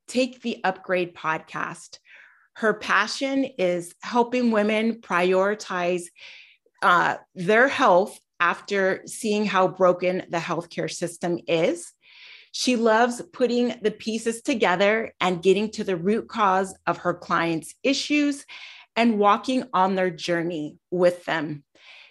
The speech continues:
Carrie's greatest role is being a wife to B J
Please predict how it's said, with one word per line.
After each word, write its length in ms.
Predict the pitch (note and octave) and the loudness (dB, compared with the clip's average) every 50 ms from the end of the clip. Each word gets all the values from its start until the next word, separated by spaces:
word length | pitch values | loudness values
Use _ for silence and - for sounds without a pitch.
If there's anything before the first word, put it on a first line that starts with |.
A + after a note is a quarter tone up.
| _ _ | _ _
Carrie's 440 | - - A#3+ A#3 A3 G#3+ A3 G#3 - - - | -2 0 2 4 4 4 2 0 -4 -10 -14
greatest 520 | D#3 - G3 F#3+ G3+ A3 C4 C#4 C4+ - - | -4 2 4 4 6 6 4 0 -2 -4 -2
role 460 | A3 G#3+ A3+ A#3+ C4 D4 C#4+ - - _ | -2 0 2 2 2 0 -2 -6 -6 _
is 280 | F#3 F3+ F3+ E3+ E3+ E3 | -2 0 0 -2 -4 -10
being 600 | - _ F3 F3 F3 F3 F3+ F3+ F3+ - - _ | -12 _ -4 -2 0 0 0 0 -2 -6 -4 _
a 280 | F3+ E3+ E3+ E3+ E3+ - - - | 0 2 2 2 0 -2 -4 -8
wife 440 | D3 C#3+ E3 E3 E3 F3+ F3+ - _ | -6 -2 0 0 0 0 -4 -8 _
to 120 | - - | -8 -6
B 220 | E3 F3+ F3 F#3 F3+ | -2 0 -2 -2 0
J 480 | F#3 A#3 A#3+ B3 C4 C#4+ D#4 D#4+ - | 0 0 4 4 4 4 2 -2 -8